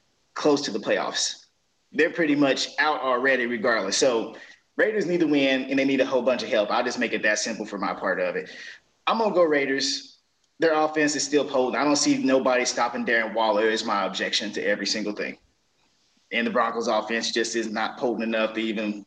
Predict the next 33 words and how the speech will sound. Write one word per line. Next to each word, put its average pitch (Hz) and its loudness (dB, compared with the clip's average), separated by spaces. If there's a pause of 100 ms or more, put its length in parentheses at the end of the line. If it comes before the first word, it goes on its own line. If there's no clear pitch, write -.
(100)
bother 113 0
keeping 110 -6
up 107 0
with 107 -4
them 110 -4
on 104 -2
the 101 -4
point 85 -8
side 95 -2
of 95 0
it. 95 -8
They're 143 0
gonna 180 0
give 170 2
them 160 0
some 123 0
problems 123 -2
because 120 -2
they 127 0
gave 117 -2
every 143 -2
team 135 0
problems 131 -2
all 131 2
year 127 0
long, 131 2
but 120 0
they 123 0
just 123 -2
haven't 123 0
finished 120 -4
it 117 -6
up. - -2